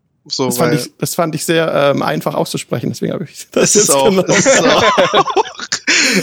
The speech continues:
Speaker 1: Äh, ja.
Speaker 2: Ja, wir haben schon, wir hatten schon die Ehre in Magic neulich.
Speaker 1: Äh, ja, genau, wir hatten die, äh,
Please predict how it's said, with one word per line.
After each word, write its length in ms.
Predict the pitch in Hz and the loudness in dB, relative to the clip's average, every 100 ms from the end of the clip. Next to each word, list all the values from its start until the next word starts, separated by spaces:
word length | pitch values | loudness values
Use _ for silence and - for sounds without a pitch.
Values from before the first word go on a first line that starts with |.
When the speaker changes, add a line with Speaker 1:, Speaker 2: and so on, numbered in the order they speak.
| 202 | 0
Speaker 1:
Äh, 280 | 165 165 151 147 | 0 0 -2 -4
ja. 400 | 117 113 156 - - - _ - _ _ - | -4 -2 -2 -4 -10 -20 _ -20 _ _ 0
Speaker 2:
Ja, 260 | 175 214 | 2 4
wir 80 | 175 | 2
haben 120 | 233 | 2
schon, 160 | 226 247 | 0 -2
wir 180 | 160 240 | 2 0
hatten 140 | 262 | 2
schon 140 | 226 208 | 0 2
die 80 | 151 | 2
Ehre 220 | 139 143 | 2 2
in 100 | 131 | 2
Magic 340 | 127 113 127 | 2 0 -2
neulich. 480 | 135 117 117 - - _ _ _ _ _ | -2 -2 -4 -6 -16 _ _ _ _ _
Speaker 1:
Äh, 100 | 302 - | -6 -2
ja, 160 | 262 208 | 0 0
genau, 260 | 208 214 | 2 2
wir 100 | 180 | 2
hatten 160 | 226 196 | 0 -2
die, 200 | 190 - 156 | -4 -6 -6
äh, 360 | 165 156 156 | -2 0 0